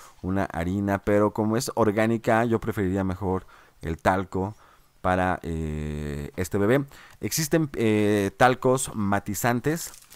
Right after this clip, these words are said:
especialmente para la silicona o el silicón, pero el costo es muchísimo mayor y además que no es tan fácil de conseguir, no es de que puedan ir a, a cualquier tienda y adquirirlo,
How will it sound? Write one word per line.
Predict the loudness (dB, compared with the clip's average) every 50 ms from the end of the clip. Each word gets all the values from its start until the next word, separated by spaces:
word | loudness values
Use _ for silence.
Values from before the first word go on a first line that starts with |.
| -18 -16 -16 -16 -18 -10
especialmente | -10 -8 -4 -4 -2 0 2 2 2 2 0 0 -4
para | -2 0 0 2 2 0
la | 0 0 -2 -2 -2
silicona | -4 -6 -6 -4 -2 0 0 2 0 -2 -4 -6 -4
o | 0 0 0
el | 0 -2
silicón, | -4 -6 -8 -6 0 2 2 2 2 0 -2 -6 -14 -20 -18 -18 -18 -20 -20 -20 -20 -14 -2
pero | 2 4 6 6 4 4
el | 2 0 0 4
costo | 2 2 2 4 2 0 2 2
es | 2 2
muchísimo | 2 0 0 0 -4 -4 -2 0 2 2
mayor | 2 2 4 4 6 6 6 4 4
y | 0
además | 2 2 2 0 0 0
que | 0
no | -2 -2
es | 2
tan | 2 0 0 2
fácil | 0 0 0 0 -4 -6 -4
de | -4 -4
conseguir, | -4 -2 -4 -4 -2 -2 0 2 2 2 2
no | 2 0
es | 0 0
de | -2 -4
que | -6 -6
puedan | -4 -2 0 0 0 0
ir | 0 0 0
a, | 0 0 -2
a | -4 -4
cualquier | -2 -2 -4 -2 -2 -6 -6
tienda | -4 -4 -4 -2 0 0 0 0 -2 -4
y | -6 -4 -4
adquirirlo, | -4 -6 -6 -6 -4 -2 -2 -2 0 2 0 0 0